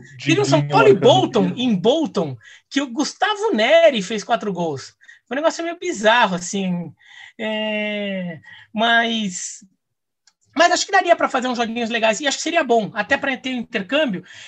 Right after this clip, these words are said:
Speaker 1: e che-, você chegar de repente, você toma um pau do Sevilha, e você pensa, mas espera um pouco, se você pensar no papel,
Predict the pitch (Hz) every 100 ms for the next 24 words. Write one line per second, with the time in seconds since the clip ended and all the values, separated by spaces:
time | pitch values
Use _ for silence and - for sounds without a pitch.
0 | - 262 254 339 285 320 - 285 311 302
1 | 285 277 - 320 330 262 254 240 202 -
2 | 165 185 262 156 110 _ _ 262 311 -
3 | 233 320 311 480 440 - 196 - 135 -
4 | _ _ - - _ 349 - 453 403 302
5 | 294 359 339 - - 240 262 165 135